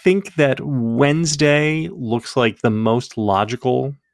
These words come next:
day for him to know at least that he had been exposed,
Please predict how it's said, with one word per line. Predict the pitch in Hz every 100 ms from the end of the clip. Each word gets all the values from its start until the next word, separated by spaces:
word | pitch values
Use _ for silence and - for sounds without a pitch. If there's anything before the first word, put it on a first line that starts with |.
| _ _ _ 113
day | 131 127 139
for | 135
him | 117 123
to | 123
know | 113 110 120 127
at | 127 123 120
least | 120 135 175 - - -
that | 123
he | - 117
had | 101
been | 98 104
exposed, | 92 - 90 - - -